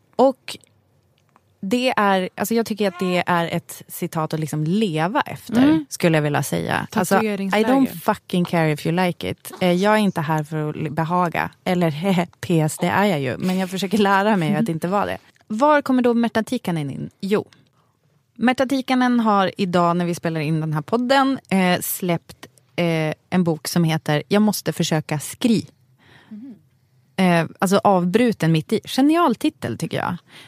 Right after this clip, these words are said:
Speaker 1: Alltså det är så akut att skriva så att man liksom inte hinner säga meningen
Speaker 2: Vilken
Speaker 1: klart.
Speaker 2: trappa, pappa.
Speaker 1: Ja,
Speaker 2: Nej.
Speaker 1: exa-, men typ.
Speaker 2: Samma universum dock. Det
Speaker 1: Ja, men
Speaker 2: måste
Speaker 1: det är
Speaker 2: ni ge
Speaker 1: lite,
Speaker 2: mig.
Speaker 1: det är lite så. För att den boken,
Speaker 2: Mitt
Speaker 1: eh,
Speaker 2: starka
Speaker 1: består
Speaker 2: litterära tillskott.
Speaker 1: Mm.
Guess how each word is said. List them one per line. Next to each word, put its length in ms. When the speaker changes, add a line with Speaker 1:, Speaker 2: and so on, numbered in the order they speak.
Speaker 1:
Alltså 220
det 240
är 180
så 140
akut 520
att 220
skriva 560
så 100
att 80
man 200
liksom 320
inte 580
hinner 260
säga 260
meningen 420
Speaker 2:
Vilken 220
Speaker 1:
klart. 120
Speaker 2:
trappa, 720
pappa. 320
Speaker 1:
Ja, 100
Speaker 2:
Nej. 220
Speaker 1:
exa-, 220
men 180
typ. 420
Speaker 2:
Samma 320
universum 600
dock. 220
Det 60
Speaker 1:
Ja, 60
men 40
Speaker 2:
måste 200
Speaker 1:
det 40
är 20
Speaker 2:
ni 60
ge 160
Speaker 1:
lite, 100
Speaker 2:
mig. 180
Speaker 1:
det 220
är 40
lite 300
så. 220
För 180
att 240
den 380
boken, 720
Speaker 2:
Mitt 120
Speaker 1:
eh, 60
Speaker 2:
starka 100
Speaker 1:
består 160
Speaker 2:
litterära 540
tillskott. 680
Speaker 1:
Mm. 180